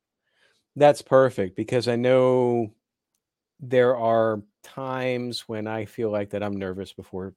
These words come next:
before starting, and, and sometimes I have in my head, uh,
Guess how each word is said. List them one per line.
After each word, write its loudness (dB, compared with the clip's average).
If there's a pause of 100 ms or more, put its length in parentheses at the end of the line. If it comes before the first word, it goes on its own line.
(160)
before -12
starting, -6
and, -12
and -8 (760)
sometimes -6
I 0
have 0
in -4
my -2
head, -6
uh, -8